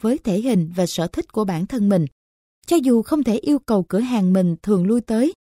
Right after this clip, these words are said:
đảm nhận riêng thiết kế, phong cách của mình, giống như là những nhân vật nổi tiếng và cực kỳ giàu có,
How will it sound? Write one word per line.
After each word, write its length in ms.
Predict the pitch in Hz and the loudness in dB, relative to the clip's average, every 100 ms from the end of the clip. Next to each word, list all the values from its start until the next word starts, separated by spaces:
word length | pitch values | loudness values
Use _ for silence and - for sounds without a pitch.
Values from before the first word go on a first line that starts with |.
| _ _ | _ _
đảm 280 | 202 175 247 | -2 0 0
nhận 220 | 208 170 | 0 0
riêng 260 | 208 233 208 | 2 2 2
thiết 260 | 311 - | 0 -2
kế, 260 | 233 226 330 - _ | 0 0 0 -6 _
phong 200 | - 294 | -4 -2
cách 220 | 269 415 - | -2 -6 -2
của 120 | 202 | 2
mình, 220 | 262 175 - _ _ - | 2 2 -2 _ _ -2
giống 180 | 220 226 392 | 2 2 2
như 120 | 285 | 0
là 140 | 220 | 2
những 300 | 175 175 185 | 2 0 0
nhân 160 | 285 233 | 2 2
vật 260 | 196 190 185 | 0 -2 -2
nổi 200 | 170 - | -2 -2
tiếng 300 | 247 254 403 | 0 -2 -2
và 80 | 254 | -6
cực 280 | - 196 - | -6 -6 -2
kỳ 180 | 226 185 | -2 0
giàu 180 | 196 170 | 0 -2
có, 320 | 202 214 | -4 -4